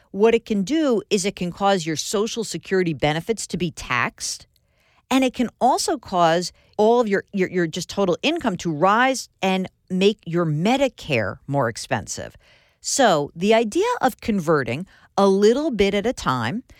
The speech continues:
to reduce what those future distributions will be is kind of fantastic. What I would just caution you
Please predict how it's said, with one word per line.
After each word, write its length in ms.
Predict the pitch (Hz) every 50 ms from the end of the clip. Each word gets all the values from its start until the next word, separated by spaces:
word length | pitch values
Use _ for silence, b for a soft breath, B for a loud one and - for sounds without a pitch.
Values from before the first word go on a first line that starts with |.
| b b b b
to 120 | - 226 220
reduce 540 | 202 202 180 151 135 190 233 277 277 -
what 180 | 202 208 196 -
those 200 | - 180 160 -
future 600 | - - - - 190 208 233 262 262 - - 262
distributions 920 | 196 160 180 170 - - 170 160 147 190 311 370 370 - - 214 185 165 165
will 160 | 170 165 156
be 420 | 147 131 147 143 139 147 165 202 b b b b b b b b
is 160 | 208 208 -
kind 320 | - - 196 180 180 180
of 100 | 190 175
fantastic. 960 | - - - 165 151 147 139 - - 117 110 - - - - - - - _ _ b b b b b b b
What 200 | b 165 196 202
I 80 | 202 196
would 180 | 196 196 175 -
just 240 | 254 302 339 -
caution 500 | - - - 208 214 208 - - 214 202
you 260 | 190 185 180 180 185